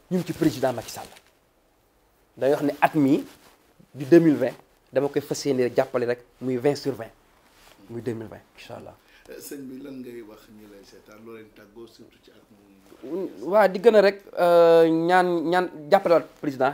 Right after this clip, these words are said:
Speaker 1: di ko ñaanal yàlla. Année bii di année ndaw ñi. Mu bàyyi xel ndaw ñi. Waaw, ndax moom ndaw la. Ku fekkul su indépendance su réew, ndaw nga.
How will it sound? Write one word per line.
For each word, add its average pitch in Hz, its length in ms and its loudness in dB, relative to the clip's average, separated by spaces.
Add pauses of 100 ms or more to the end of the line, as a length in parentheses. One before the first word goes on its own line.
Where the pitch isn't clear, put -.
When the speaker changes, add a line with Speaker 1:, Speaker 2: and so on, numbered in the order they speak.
Speaker 1:
di 143 80 -8
ko 156 80 -2
ñaanal 151 240 2
yàlla. 120 280 0 (920)
Année 143 180 0
bii 135 180 -4
di 131 140 -2
année 131 320 -4 (1080)
ndaw 131 180 -4
ñi. 117 120 -10 (1900)
Mu 117 120 -16
bàyyi 127 180 -4
xel 120 180 -14
ndaw 120 160 -12
ñi. 110 100 -20 (1600)
Waaw, 110 280 -16
ndax 113 220 -12 (160)
moom 123 220 -10
ndaw 113 200 -6
la. 98 60 -20 (1200)
Ku - 80 -20
fekkul 127 260 -8
su - 160 -20
indépendance 113 420 -10
su - 80 -20
réew, 127 220 -6
ndaw 123 180 -8
nga. 120 140 -10